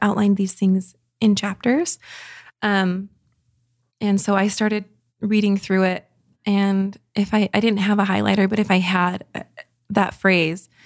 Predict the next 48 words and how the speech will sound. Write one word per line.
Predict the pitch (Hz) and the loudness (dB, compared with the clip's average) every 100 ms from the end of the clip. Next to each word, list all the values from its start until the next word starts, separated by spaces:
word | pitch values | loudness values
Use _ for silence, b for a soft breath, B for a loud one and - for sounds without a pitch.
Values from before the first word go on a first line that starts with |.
| b b b b - | b b b b -4
"I | 190 | 0
am | 190 180 | 2 2
not | 180 180 | 2 0
enough." | 180 175 175 185 - - | 0 0 -2 -6 -6 -2
I | |
mean, | 185 | 0
it | 185 | 0
was | 196 202 | -2 -6
just | - - 190 180 - | -4 0 2 2 -2
repeated | - 208 - - 202 202 202 - | -4 -6 -6 2 4 4 0 -2
so | - - - 214 214 208 202 180 185 | -4 -4 -8 -2 0 0 0 -6 -2
many | 208 196 | 2 2
times. | 190 - 208 214 190 | 0 -4 0 2 0
It | - | 0
was | 190 | -2
this | 185 190 - | 0 0 -2
recurring | 202 - 196 202 190 | -6 0 0 2 -2
theme. | - 208 214 | -2 0 2
And | 202 | 0
I | 196 | -2
brought | 190 208 208 | 0 0 2
it | |
up | 208 214 | -2 -4
with | 196 | -6
Sam, | - - 233 269 196 | -2 0 2 2 0
and | 190 | -2
he | 165 190 185 B B B B B - | 0 0 0 B B B B B -4
confirmed | 240 226 208 285 269 | 0 0 0 0 2
that | 190 | 2
this | 196 196 | 0 0
was | 202 | 0
something | - 202 202 208 | 0 0 0 0
that | 196 - | 0 -2
she | - 202 | -2 0
would | 190 185 226 | 0 0 0
say | 240 - - 196 247 185 - b b b b b | 0 0 2 2 2 -2 -8 b b b b b
a | 196 | -4
lot. | 185 202 214 | 0 0 0
And | 190 190 | 0 0
I, | 214 190 - - | -2 -6 -10 -2
I | 202 | -2
do, | - 226 | 0 0
I | 226 | 0
think | 196 - 247 254 | -2 -2 0 0
that | - | 0
she | - - 226 | -2 0 0
allowed | - 202 196 208 220 208 | 0 0 0 2 0 0
that | - 190 - | -2 -2 -4